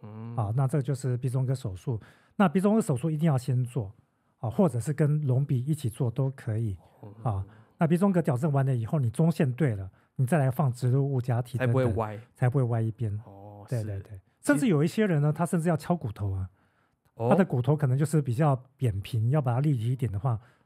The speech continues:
Speaker 2: 甚至还要敲骨头，那这个，这个手-，
Speaker 1: 大工程啊。
Speaker 2: 就工程比较大一点点，
Speaker 1: 哦。
Speaker 2: 因为有时候一敲，这个裂的方向不是你要的方向。
Speaker 1: 就糟糕了。
Speaker 2: <laughs> 对，对，对。
Speaker 1: 其实我为什么要，会做这两个手术呢？其实是因为我小时候有受过伤，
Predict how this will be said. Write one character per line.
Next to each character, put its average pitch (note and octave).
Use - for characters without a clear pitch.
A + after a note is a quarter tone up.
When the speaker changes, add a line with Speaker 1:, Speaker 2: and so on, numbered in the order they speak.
Speaker 2:
甚 F3+
至 E3+
还 D3+
要 D3+
敲 D#3
骨 B2
头， A2+
那 D3+
这 D3+
个， C3+
这 F3
个 -
手-， -
Speaker 1:
大 -
工 C#3
程 A2+
啊。 G#2
Speaker 2:
就 E3
工 D#3
程 C3
比 A2+
较 B2
大 A#2+
一 A2+
点 G#2+
点， A2+
Speaker 1:
哦。 C3+
Speaker 2:
因 D#3
为 E3
有 C3+
时 A#2
候 D3
一 D3+
敲， C#3
这 -
个 C#3+
裂 F3
的 C#3
方 D3+
向 D3
不 B2
是 D3+
你 A2
要 B2+
的 A2
方 A#2
向。 C#3+
Speaker 1:
就 C#3
糟 C#3+
糕 D3
了。 C3+
Speaker 2:
<laughs> C#4
对， C#3
对， C#3+
对。 B2
Speaker 1:
其 G3+
实 A3+
我 F3
为 A#3
什 D#3+
么 A#2+
要， D3
会 F3
做 C#3
这 D#3+
两 G#2+
个 A2
手 F#2
术 A#2+
呢？ -
其 D3
实 D#3+
是 F3+
因 F#3
为 F#3+
我 A2
小 -
时 -
候 B2
有 G2
受 A2+
过 G#2+
伤， G#2+